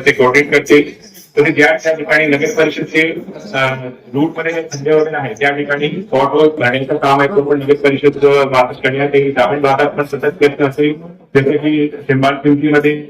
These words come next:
रस्त्यामध्ये अतिक्रमण आहे, अशी एक, अ, विनंती लोकांकडून करण्यात आली होती, त्याच्याबद्दल पण आम्ही शंभर टक्के कारवाई करू. याच्या व्यतिरिक्त आपल्याकडे, अ,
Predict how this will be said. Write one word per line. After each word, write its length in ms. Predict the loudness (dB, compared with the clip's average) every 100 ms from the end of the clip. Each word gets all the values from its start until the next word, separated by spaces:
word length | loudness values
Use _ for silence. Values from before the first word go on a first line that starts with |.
| -2
रस्त्यामध्ये 520 | -2 2 0 2 -2
अतिक्रमण 400 | -4 0 2 4
आहे, 100 | 2
अशी 240 | -2 0
एक, 160 | 0 4
अ, 840 | 4 4 0 -6 -4 -2 -2 -6 -10 -16 -16 -4
विनंती 320 | -4 0 2
लोकांकडून 460 | 2 2 0 0
करण्यात 320 | 0 0 0 2
आली 160 | 4
होती, 400 | 4 6 2 0 -12 _
त्याच्याबद्दल 540 | -4 0 0 2 2 2
पण 100 | 2
आम्ही 300 | -2 -2 -4
शंभर 220 | -4 -4
टक्के 220 | 0 0
कारवाई 340 | 2 2 2 0
करू. 220 | 0 -2 -4 -16 -18 -2
याच्या 240 | -2 0
व्यतिरिक्त 460 | -4 -4 -6 -6 -4 -4 -6 -10 -12 -4
आपल्याकडे, 720 | 0 2 2 0 -6 -10 -16 -6
अ, 120 | -4